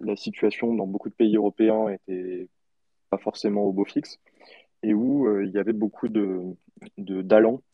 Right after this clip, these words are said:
du côté des partis, euh, socialistes et communistes, notamment en Allemagne, par exemple. Euh, et, euh, c'était à, du coup, quelques années après la révolution bolchevique,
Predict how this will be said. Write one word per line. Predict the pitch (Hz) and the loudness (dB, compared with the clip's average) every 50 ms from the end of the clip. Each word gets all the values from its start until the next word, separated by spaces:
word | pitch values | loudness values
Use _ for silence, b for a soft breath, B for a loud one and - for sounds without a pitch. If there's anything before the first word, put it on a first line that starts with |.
| B B B B B _ - | B B B B B _ -20
du | - - | -12 -8
côté | 104 101 - 110 | -6 -4 -2 0
des | 107 101 | -2 0
partis, | 98 95 - - - 107 104 101 | -2 -4 -8 -8 -10 -6 -6 -6
euh, | 92 92 | -6 -6
socialistes | 92 - 104 - - 107 107 107 - 107 | -8 -10 -8 -4 -2 -2 -2 -2 -4 -4
et | |
communistes, | - - 98 98 101 127 143 - - - - | -4 -4 -4 -4 -4 -4 -6 -8 -14 -20 -14
notamment | - 98 101 92 - 95 98 98 98 95 95 | -10 -8 -6 -4 -2 -2 0 0 0 0 0
en | 92 | 0
Allemagne, | 95 95 92 98 110 123 123 | -2 -2 -2 0 0 -2 -2
par | 113 95 92 90 | -4 -4 -4 -4
exemple. | 87 87 98 107 127 139 - - _ B B B B B B B B - | -4 -4 -4 -4 -4 -4 -8 -18 _ B B B B B B B B -10
Euh, | 98 95 92 90 90 87 85 85 85 85 85 - - 87 87 90 - - - - - - - - - _ _ _ _ - | -8 -6 -6 -6 -8 -8 -10 -12 -14 -16 -16 -18 -18 -18 -18 -18 -18 -18 -18 -20 -18 -14 -14 -14 -14 _ _ _ _ 0
et, | 104 107 117 120 | 4 4 6 6
euh, | 120 110 98 95 92 92 90 87 87 87 87 87 85 | 4 4 2 0 0 -2 -2 -2 -4 -4 -6 -6 -8
c'était | - - - - - - 117 113 117 113 | -10 -10 -12 -10 -2 2 4 6 6 6
à, | 98 92 92 92 92 95 | 4 2 2 0 0 -2
du | 92 - - | -6 -10 -12
coup, | - - 104 95 95 _ _ - - | -8 -8 -8 -8 -10 _ _ -6 -4
quelques | 98 92 - 101 92 | -2 -2 0 0 0
années | 101 101 110 107 98 | 2 2 2 2 2
après | - - 98 | 2 2 2
la | 95 | 2
révolution | 95 92 95 92 - - 101 | 2 2 0 -2 -4 -6 -4
bolchevique, | 95 90 - - 98 123 139 - _ | -4 -4 -2 0 0 0 0 -2 _